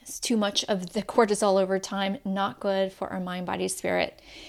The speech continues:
We want to increase that dopamine and serotonin. Leaning into gratitude helps us do that. Those are the fe-,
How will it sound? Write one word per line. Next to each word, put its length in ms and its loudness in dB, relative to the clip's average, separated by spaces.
We 100 0
want 200 -2
to 100 -6
increase 520 -2
that 180 -2
dopamine 440 0
and 120 -4
serotonin. 800 -6
Leaning 540 4
into 500 2
gratitude 540 0
helps 280 -6
us 100 -6
do 360 -2
that. 340 -4
Those 140 -6
are 80 2
the 80 0
fe-, 460 -10